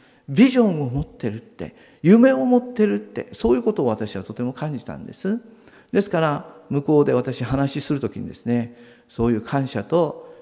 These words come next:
また神様があなた方に、ナガランドの国に、人々にですね、本当に期待を持ってるって、夢を持ってるって、そういうことをとても感じるって、そのことをですね、私はお伝えしてきたんですね。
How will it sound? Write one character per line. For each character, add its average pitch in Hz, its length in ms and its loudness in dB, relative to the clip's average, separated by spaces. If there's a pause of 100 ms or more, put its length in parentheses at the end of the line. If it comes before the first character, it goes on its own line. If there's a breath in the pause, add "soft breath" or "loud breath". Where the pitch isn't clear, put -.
(100)
ま 107 100 -8
た 104 140 -4
神 120 240 -2
様 98 260 -8
が 165 260 -4 (400 loud breath)
あ 101 100 -8
な 98 100 -6
た 92 100 -8
方 113 240 -6
に、 151 260 -6
ナ 110 140 0
ガ 104 100 0
ラ 90 120 -4
ン 92 100 -8
ド 95 120 -6
の 117 120 -4
国 170 280 -6
に、 131 200 -8 (200 loud breath)
人 - 180 -2
々 143 220 -4
に 113 100 -4
で 107 80 -6
す - 120 -16
ね、 147 220 -8 (200 loud breath)
本 247 200 2
当 254 140 -6
に 247 100 -2
期 - 180 -12
待 233 240 0
を 233 60 2
持 240 100 0
っ 240 40 -8
て 185 220 -2
る 160 100 0
っ 165 40 -4
て、 - 480 -6 (380 loud breath)
夢 226 260 4
を 226 120 2
持 226 120 4
っ - 20 -2
て 220 260 0
る 196 80 2
っ 202 140 -8
て、 - 140 -6
そ 220 200 0
う - 20 0
い 254 40 0
う 240 40 -4
こ 247 100 -2
と 220 100 -2
を 185 40 -2
と 190 120 -4
て 196 100 -6
も 202 120 -4
感 214 260 -4
じ 214 140 -2
る 220 80 -2
っ 240 40 -6
て、 - 380 -12 (260 loud breath)
そ - 140 -6
の 131 60 0
こ 117 120 -6
と 104 100 -10
を 90 60 -8
で - 80 -14
す - 120 -18
ね、 127 220 -10
私 98 340 -12
は 165 320 -8 (200 loud breath)
お 113 60 -6
伝 92 340 -10
え 90 40 -12
し - 80 -16
て 208 360 -8 (300)
き - 60 -20
た 113 120 -4
ん 98 100 -12
で - 80 -18
す - 140 -18
ね。 170 240 -4